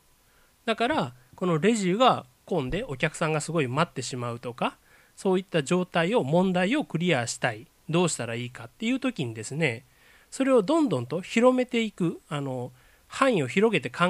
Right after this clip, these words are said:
えていくことはできちゃうわけです。でも、それがもう会社の経営の問題とか、あの、会社の方針のレベルにまで引き上げたり、さらにもっと問題を世の中のせいですね、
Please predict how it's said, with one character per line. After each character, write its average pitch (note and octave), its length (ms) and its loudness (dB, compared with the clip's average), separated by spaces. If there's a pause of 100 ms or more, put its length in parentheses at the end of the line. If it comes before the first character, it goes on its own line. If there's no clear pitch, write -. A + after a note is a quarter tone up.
え D#3 80 0
て C3 80 -8
い A2+ 60 -8
く - 20 -20
こ B2+ 100 -12
と A#2+ 80 -8
は A2+ 60 -6
で D#3 140 0
き - 80 -14
ち - 100 -4
ゃ A2 40 -6
う G#2+ 40 -8
わ G#2+ 80 -10
け A2+ 100 -18
で A2+ 120 -16
す。 - 120 -20 (540)
で C#4 100 0
も、 D4+ 320 -2 (300)
そ - 180 -4
れ C#4+ 100 0
が C4+ 220 2
も F3+ 140 2
う - 100 -4
会 G#3+ 220 6
社 B3 180 -2
の B3 200 0 (180)
経 G#3+ 240 4
営 A3 80 4
の A3+ 80 2
問 G#3+ 260 0
題 G3+ 220 0
と - 120 -6
か、 B2 320 -2 (300)
あ C3 180 -2
の、 B2+ 380 -6 (140)
会 F3+ 180 2
社 G#3 140 0
の F#3+ 80 0
方 G#3+ 220 0
針 A3 200 -4
の G3+ 120 0
レ G#3+ 120 2
ベ F3+ 100 2
ル B2+ 60 -2
に B2 80 -4
ま A#2 140 -8
で A2+ 80 -12
引 - 100 -16
き D#3 100 -2
上 C3+ 80 2
げ A#2 120 -4
た B2 100 -10
り、 B2 240 -8 (300)
さ - 180 0
ら B3 100 2
に D3+ 60 2
も C#3+ 200 2
っ - 100 -6
と D#3+ 80 0
問 D3+ 260 0
題 C#3+ 220 0
を G3 160 -4 (240)
世 C#3 120 2
の A#3 120 4
中 D#3+ 240 -2
の A#2 260 -8
せ D3+ 240 0
い A#2 60 -4
で A2+ 100 -12
す - 100 -14
ね、 A3 200 -6